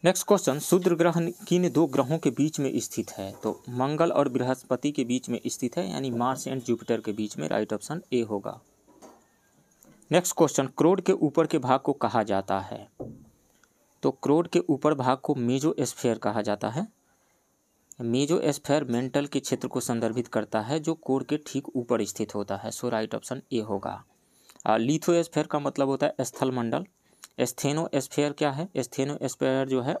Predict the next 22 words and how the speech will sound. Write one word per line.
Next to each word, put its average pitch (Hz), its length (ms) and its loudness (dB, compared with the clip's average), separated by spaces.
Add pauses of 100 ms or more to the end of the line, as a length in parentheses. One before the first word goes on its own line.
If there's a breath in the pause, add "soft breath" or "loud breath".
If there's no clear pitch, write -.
अपर 127 240 2
मेंटल 110 380 0
है, 123 180 -6 (220)
अपर 117 240 -2
मेंटल 110 320 -4
का 110 120 -2
जो 107 140 -2
भाग 107 280 -8
है। 143 140 -8 (640 soft breath)
और, 110 340 2 (580)
आ, 110 220 2
बैरिस्फीयर 156 840 2
क्या 165 160 0
है? 160 180 -2 (100)
ये 123 120 2
बैरिस्फीयर 135 760 0
सेंट्रल 139 540 0
कोर 120 260 -2
को 110 140 -4
कहा 104 240 -6
जाता - 260 -12
है। 113 220 -16